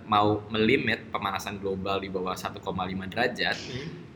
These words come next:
Speaker 1: satu koma lima derajat adalah titik yang dibilang oleh saintis sebagai, em,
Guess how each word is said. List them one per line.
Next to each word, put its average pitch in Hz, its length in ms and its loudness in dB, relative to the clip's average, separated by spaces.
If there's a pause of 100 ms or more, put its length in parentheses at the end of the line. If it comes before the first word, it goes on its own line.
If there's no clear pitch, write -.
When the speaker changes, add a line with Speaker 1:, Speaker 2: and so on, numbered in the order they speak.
(120)
Speaker 1:
satu - 240 -4
koma 107 80 2
lima 104 240 6
derajat 101 320 2
adalah 101 240 0
titik 120 320 0
yang 110 160 0
dibilang 101 480 2
oleh 95 160 0
saintis 95 440 2
sebagai, 95 840 2
em, 90 420 0